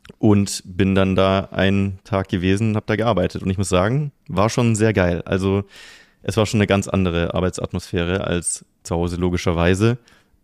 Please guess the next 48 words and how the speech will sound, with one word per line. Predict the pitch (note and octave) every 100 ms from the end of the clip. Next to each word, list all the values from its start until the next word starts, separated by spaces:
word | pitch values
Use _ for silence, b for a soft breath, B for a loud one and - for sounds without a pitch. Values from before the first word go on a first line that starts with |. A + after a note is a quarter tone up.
| _
Ähm, | F#2 F2+ F2 F2 F2 F2+ _ _ _ _ -
es | G2
war | G#2+
trotzdem | C#3 D#3
auch | B2+
so |
ein | A#2+
bisschen | - A2+ G#2 - _ _ _ _ _ _
ungewohnt, | - C3+ C#3 B2 B2 C#3 C#3+ C#3 - - _ _ _ _ -
weil, | - F2 F#2 F#2+ G2 F#2+ F#2+ F#2+ _ _ _ _ _ -
also | G2 F#2
man | G2
muss | G2+
sich | G#2
so | A#2+
vorstellen, | A2+ A2+ - G#2+
der | F#2+
Coworking | - G#2+ - G2
Space | - G2 F#2+
ist | F#2+ -
eigentlich | - G#2+ G#2
ganz | G2 F#2
geil | F#2 F2+
gemacht | F2+ F#2 -
mit | F2+
mehreren | F2 F2
Stockwerken. | E2+ A#2+ - G2+ G2+ G#2+ G#2 -
Es | F#2+
gibt | F2+ -
sehr | F2+
viele | F2+
Schreibtische, | E2+ - G2+ - G#2+ - F#2+
es | F2 -
gibt | - F2
eine | E2 -
Kitchen | - - G#2
Area | - F2+ F2
und | F2 F2
so | E2
weiter, | E2+ F2 F2
wie |
es | E2+ E2+
halt | E2+ - B B B B
die | -
meisten | E2+ F#2+ - F#2+ F#2
Coworking | - F2+ F#2 F#2
Spaces | F2+ F2 -
haben. | F2+ A2+